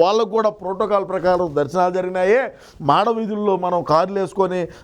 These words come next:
మన పార్టీ జెండాలు కట్టుకొని, మన వైసీపీ పార్టీ జెండాలు కట్టుకొని తిప్పినామే.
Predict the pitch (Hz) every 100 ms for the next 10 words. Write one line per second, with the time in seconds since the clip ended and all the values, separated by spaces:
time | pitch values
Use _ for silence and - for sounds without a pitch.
0 | - 143 247 285 294 277 277 240 240 247
1 | 240 226 214 220 208 196 208 214 208 208
2 | 170 190 175 180 170 170 175 165 160 156
3 | 135 113 135 165 190 285